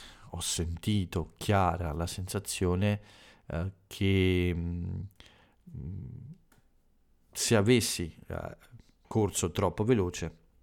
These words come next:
probabilmente quel muscolo sarebbe andato un po', eh, fuori, <laughs> fuori, fuori giri, diciamo, no, scherzo, è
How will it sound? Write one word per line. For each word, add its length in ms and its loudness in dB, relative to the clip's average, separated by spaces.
probabilmente 1000 0
quel 220 6
muscolo 640 2
sarebbe 420 0
andato 580 -2
un 200 -2
po', 360 0
eh, 300 -6
fuori, 720 4
<laughs> 1400 -4
fuori, 960 4
fuori 320 8
giri, 520 8
diciamo, 400 6
no, 200 2
scherzo, 440 -6
è 280 -2